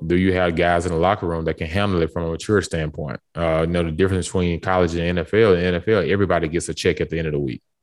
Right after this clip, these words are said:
You know, it doesn't, you know, everybody's making, you know, well enough money. So either you making five hundred thousand or you making forty-five million, you're making some money and you get a check at the end of the week. In college,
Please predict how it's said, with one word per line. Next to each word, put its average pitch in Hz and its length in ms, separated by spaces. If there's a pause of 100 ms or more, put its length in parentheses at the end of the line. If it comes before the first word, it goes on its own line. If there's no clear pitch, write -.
(160)
You 87 160
know, 85 160
it 82 120
doesn't, 85 360
you 85 80
know, 82 140 (160)
everybody's 87 500
making, 82 560 (160)
you 87 120
know, 78 180
well 85 320
enough 80 300
money. 80 380
So 80 520
either 82 160
you 82 120
making 78 380 (600)
five 92 300
hundred 92 260
thousand 95 360
or 80 60
you 87 160
making 78 580 (120)
forty-five 87 560
million, 80 480
you're 90 140
making 87 320
some 76 160
money 82 300 (200)
and 87 140
you 87 120
get 90 140
a 80 80
check 92 300
at 80 100
the 73 100
end 85 120
of 73 60
the 73 60
week. 85 300 (100)
In 87 160
college, 95 520